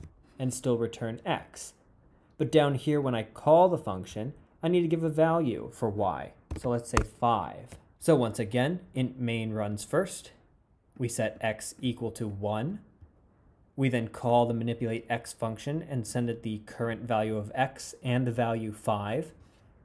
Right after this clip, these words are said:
which are stored as x and y in the manipulate x function. We then set x equal to x plus y,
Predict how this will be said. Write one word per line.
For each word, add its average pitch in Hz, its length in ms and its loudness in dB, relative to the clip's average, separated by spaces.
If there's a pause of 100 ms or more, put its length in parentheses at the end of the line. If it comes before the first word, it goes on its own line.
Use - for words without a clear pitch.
(140)
which 131 180 0
are 120 100 2
stored 117 420 2
as 107 320 -2
x 123 380 -4
and 104 340 -6
y 107 500 0 (340)
in 143 300 0
the 127 100 2
manipulate 123 580 0
x 123 300 -2
function. 120 520 -6 (680)
We 147 120 2
then 135 200 4
set - 420 0 (180)
x 127 380 0
equal 127 300 -2
to 117 340 -4
x 120 280 -2
plus 117 320 -2
y, 107 520 -2